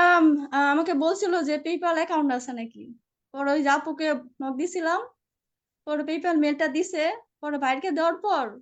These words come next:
মানে উনি আমাকে ফার্স্ট এ ছয় ডলার দিছে। বলছে যে, "চেক করেন ঠিক আছে নাকি এসব?"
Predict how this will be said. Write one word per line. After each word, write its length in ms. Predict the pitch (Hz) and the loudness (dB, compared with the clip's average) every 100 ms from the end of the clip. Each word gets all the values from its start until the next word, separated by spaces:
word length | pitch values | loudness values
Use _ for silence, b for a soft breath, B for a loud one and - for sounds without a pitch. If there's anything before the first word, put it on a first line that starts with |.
| _ _ - | _ _ -16
মানে 220 | 262 262 | -10 -4
উনি 180 | 277 302 | -2 0
আমাকে 240 | 302 302 320 | 0 -4 -4
ফার্স্ট 240 | 294 285 | -4 -6
এ 80 | 320 | -6
ছয় 240 | 339 320 | -2 0
ডলার 240 | 320 277 240 | 0 0 -2
দিছে। 280 | 262 - 214 220 | -6 -8 -12 -8
বলছে 260 | 254 302 349 | -6 -2 0
যে, 120 | 349 269 | 2 2
"চেক 180 | 302 294 | 0 -2
করেন 260 | 285 277 254 | -2 -2 -2
ঠিক 180 | 240 311 | -2 0
আছে 180 | 330 320 | 0 0
নাকি 220 | 247 214 220 | -4 -4 -8
এসব?" 260 | 226 196 | -8 -14